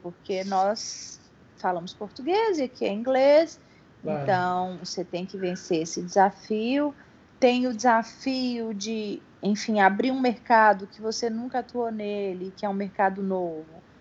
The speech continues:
Speaker 1: que nos exigiu muita pesquisa, muito estudo, que não começou em dois mil e dezessete, começou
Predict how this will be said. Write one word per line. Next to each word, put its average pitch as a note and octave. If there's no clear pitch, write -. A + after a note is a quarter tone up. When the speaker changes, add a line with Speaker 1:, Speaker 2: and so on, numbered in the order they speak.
Speaker 1:
que G#3
nos G#3
exigiu G#3
muita C4
pesquisa, F#3
muito B3+
estudo, G3
que G#3
não A#3
começou A3
em G3+
dois F#3+
mil F#3
e -
dezessete, E3+
começou G3